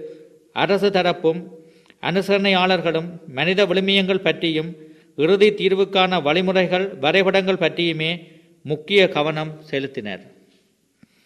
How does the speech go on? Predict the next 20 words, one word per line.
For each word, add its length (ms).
இதனால் 420
பேச்சுவார்த்தை 680
மக்களது 480
பிரச்சினைகளுக்கும் 840
அபிலாசைகளுக்கும் 880
அப்பால் 360
வேறு 300
திசையில் 440
நகர்ந்தது. 500
இது 200
இவ்வாறு 400
இருக்க, 260
சமாதான 560
பேச்சுக்களை 640
ஒரு 240
கவர்ச்சி 440
பொருளாக 500
காட்டி, 440
உலக 340
நாடுகளிலிருந்து 880